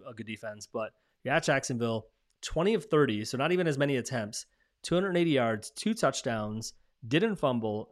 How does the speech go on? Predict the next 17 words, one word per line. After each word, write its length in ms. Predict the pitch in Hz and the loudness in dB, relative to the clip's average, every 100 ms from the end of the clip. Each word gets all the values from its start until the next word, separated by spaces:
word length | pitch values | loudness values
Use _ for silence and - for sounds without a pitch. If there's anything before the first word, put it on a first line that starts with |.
| - | -6
and 120 | 135 | 0
had 340 | 135 127 120 | 2 2 0
fourteen 360 | 113 147 - 143 | 0 -2 0 0
yards 200 | 135 120 | 0 2
rushing 240 | 123 - | 0 0
on 140 | 123 117 | -4 -4
three 200 | 117 110 | -4 -6
attempts. 500 | 101 107 90 - - - _ _ _ _ _ _ _ _ _ _ _ _ _ _ - | -4 -8 -8 -12 -16 -18 _ _ _ _ _ _ _ _ _ _ _ _ _ _ 0
Dude, 400 | 143 135 113 110 | 4 4 2 0
this 200 | 175 175 | 0 0
kid 220 | - 190 | 2 4
is 240 | 165 135 | 4 2
legit, 560 | 131 123 120 120 127 123 | 4 4 4 2 2 0
man. 400 | 120 110 110 107 | -6 -4 -4 -4
Like, 440 | 110 110 107 104 - | -2 -2 -2 -4 -6
he's, 520 | - 147 165 143 123 | -2 2 2 0 0
uh, 400 | 131 120 117 107 | 2 2 2 -2